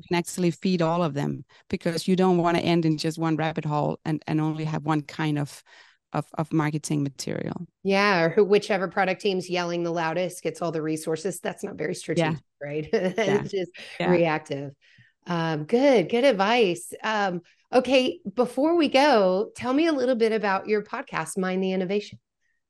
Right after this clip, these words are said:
Speaker 1: So Mind the Innovation, uh, is a podcast about leadership within the electronic manufacturing industry. Um, and it's just, I'm, I'm interviewing great people, uh, that's expert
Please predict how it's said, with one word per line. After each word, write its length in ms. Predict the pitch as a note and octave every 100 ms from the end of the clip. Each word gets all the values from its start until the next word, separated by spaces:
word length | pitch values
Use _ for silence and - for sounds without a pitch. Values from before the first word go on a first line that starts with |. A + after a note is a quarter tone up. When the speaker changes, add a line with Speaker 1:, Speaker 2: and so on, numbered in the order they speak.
| _ _ - _ -
Speaker 1:
So 360 | - B3 A#3+ -
Mind 320 | A#3 C4+ D#4
the 40 |
Innovation, 800 | E4+ C#4 C4+ - B3+ A#3 A#3+ A#3+ -
uh, 360 | G#3+ G3+ G3 -
is 140 | G3+
a 20 |
podcast 440 | G3 G#3 G3 G3+ F#3+
about 320 | F#3 F3+ F#3+
leadership 420 | G3 G3 - G3 -
within 240 | F3+ F3
the 100 | F3
electronic 480 | E3+ E3 - F3 E3+
manufacturing 640 | E3 E3 - E3+ - E3+
industry. 560 | D#3 D#3+ D#3+ - E3 D#3+ _ -
Um, 440 | E3+ E3+ E3+ D#3+ -
and 300 | F3+ F3+ -
it's 240 | - F#3 -
just, 320 | G#3+ G3 -
I'm, 240 | - G3 -
I'm 180 | - F#3+
interviewing 760 | F3+ F#3+ A3 G3+ G3 F#3+ G3 F3+
great 360 | - G3 G#3 _
people, 520 | - G#3+ G#3+ A3 A#3+ B3 -
uh, 180 | F3+ F3+
that's 240 | F3+ F#3 -
expert 480 | - - - G3 G3